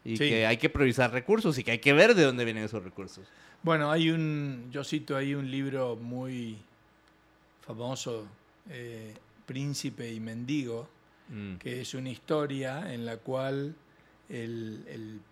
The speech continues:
Speaker 2: el príncipe está un poco a-, abrumado por su condición de príncipe.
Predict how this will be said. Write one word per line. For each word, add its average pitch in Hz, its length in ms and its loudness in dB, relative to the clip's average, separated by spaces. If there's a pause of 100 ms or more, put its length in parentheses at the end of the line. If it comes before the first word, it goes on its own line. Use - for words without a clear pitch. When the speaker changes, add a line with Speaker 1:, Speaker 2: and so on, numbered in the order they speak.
Speaker 2:
el 120 120 -14
príncipe 147 840 -4 (760)
está 147 240 -4
un 139 120 -2
poco 127 600 -4
a-, - 220 -12
abrumado 135 720 0
por 120 160 -8
su 120 140 -8
condición 127 460 -6
de 127 100 -6
príncipe. 139 640 -2